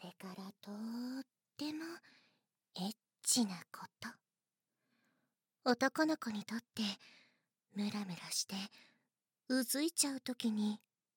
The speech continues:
どうしてもしたくなっちゃう、楽しい楽しいオナニーの勇気、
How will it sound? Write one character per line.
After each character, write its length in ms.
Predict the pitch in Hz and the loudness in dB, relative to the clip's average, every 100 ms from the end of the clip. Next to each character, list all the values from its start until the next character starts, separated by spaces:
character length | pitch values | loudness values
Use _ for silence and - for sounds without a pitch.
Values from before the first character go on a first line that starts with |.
| _ | _
ど 360 | 277 269 285 302 | -2 0 0 2
う 60 | |
し 140 | 339 - | 0 4
て 140 | 392 | 4
も 120 | 381 | 4
し 120 | 311 - | 0 -2
た 100 | 277 | -4
く 180 | - | 0
な 160 | 311 320 | 4 2
っ 40 | - | 2
ち 140 | - | 0
ゃ 60 | 269 | 4
う、 240 | 254 254 - - - _ _ _ _ _ | 4 2 -2 -18 -20 _ _ _ _ _
楽 360 | - 175 175 190 | -10 -6 -4 0
し 460 | - - 214 214 190 | 4 4 4 0 -4
い 80 | - | -10
楽 320 | - 214 240 254 | -4 0 0 2
し 500 | - - 277 269 240 | 0 0 -2 -4 -2
い 40 | |
オ 180 | 226 285 | -2 -2
ナ 200 | 320 320 | -2 0
ニ 320 | 247 208 190 | 0 -2 -4
ー 40 | 190 | -6
の 180 | 185 190 | -6 -8
勇 400 | 208 254 285 277 | -6 -4 -4 -6
気、 180 | - | -8